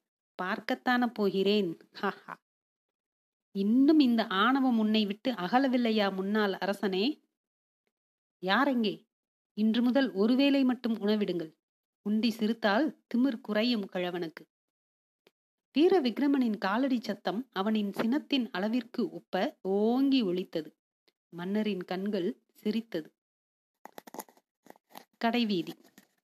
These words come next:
நெற்குவியல்கள் சிறு குன்றுகள் போல் குவித்து வைக்கப்பட்டிருந்தன. மண்பாண்டங்களும் துணிமணிகளும் அணிகலன்களும் அருகருகே அடுக்கி வைக்கப்பட்டிருந்தன. குடிமக்கள் நீர்த்திவளைகளை தெளித்தது போல் ஆங்காங்கே நின்று பொருட்களை பண்டமாற்றிக் கொண்டிருந்தார்கள்.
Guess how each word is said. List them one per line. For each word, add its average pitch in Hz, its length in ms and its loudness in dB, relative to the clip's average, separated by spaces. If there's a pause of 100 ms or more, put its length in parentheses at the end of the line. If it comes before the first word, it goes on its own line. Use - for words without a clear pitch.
(200)
நெற்குவியல்கள் 294 920 4
சிறு 349 380 6
குன்றுகள் 269 560 4
போல் 254 240 0
குவித்து 247 360 -2
வைக்கப்பட்டிருந்தன. 170 840 -2 (600)
மண்பாண்டங்களும் 214 920 0
துணிமணிகளும் 214 720 2
அணிகலன்களும் 214 800 0
அருகருகே 233 560 0
அடுக்கி 185 320 -4
வைக்கப்பட்டிருந்தன. 165 800 -6 (640)
குடிமக்கள் 302 640 4
நீர்த்திவளைகளை 240 840 2
தெளித்தது 226 460 0
போல் 196 360 -2
ஆங்காங்கே 247 540 2
நின்று 202 400 0
பொருட்களை 220 600 -2
பண்டமாற்றிக் 220 640 -2
கொண்டிருந்தார்கள். 165 760 -6